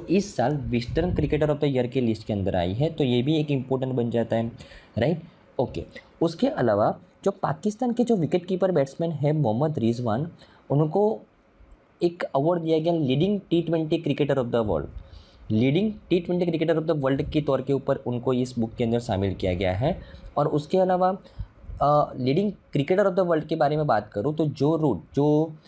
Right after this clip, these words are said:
अ, England के जो batsmen हैं, उनको leading cricketer in the world for दो हज़ार बाईस, दो हज़ार इक्कीस बाईस के season के लिए, और women के अंदर बात करें तो Lizelle Lee, जो साउथ अफ्रीका से बिलोंग करती है, उनको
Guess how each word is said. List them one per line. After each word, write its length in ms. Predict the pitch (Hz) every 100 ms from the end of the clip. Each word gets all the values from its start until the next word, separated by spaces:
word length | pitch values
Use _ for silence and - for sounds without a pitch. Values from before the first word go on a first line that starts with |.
| _ _ _ -
अ, 360 | 151 131 127 -
England 360 | 135 139 160 156
के 100 | 151
जो 180 | 151
batsmen 440 | 143 107 95 104 101
हैं, 320 | 110 156 - -
उनको 380 | 127 127 139 143
leading 340 | 123 151 175
cricketer 380 | 175 139 160 165
in 140 | 160
the 100 | 151
world 260 | 143 113 143 - _ _ _ _ -
for 120 | 143
दो 80 | 135
हज़ार 160 | 135 139
बाईस, 460 | 123 110 135 - - -
दो 60 | 120
हज़ार 160 | 131
इक्कीस 320 | 120 - 143 131
बाईस 160 | 127
के 100 | 139
season 340 | 131 120 127 120
के 100 | 120
लिए, 220 | 131 143 - - - -
और 300 | 131 139 - - - -
women 300 | 131 151 165
के 100 | 160
अंदर 140 | 151
बात 240 | 143 120 -
करें 300 | 123 147 151
तो 100 | 147
Lizelle 400 | 113 113 143 151
Lee, 360 | 139 107 151 156 _ -
जो 80 | 135
साउथ 180 | 143 151
अफ्रीका 320 | 156 160 170
से 140 | 170
बिलोंग 320 | 143 113 110
करती 300 | 104 98 -
है, 80 | 139
उनको 460 | 156 123 120 143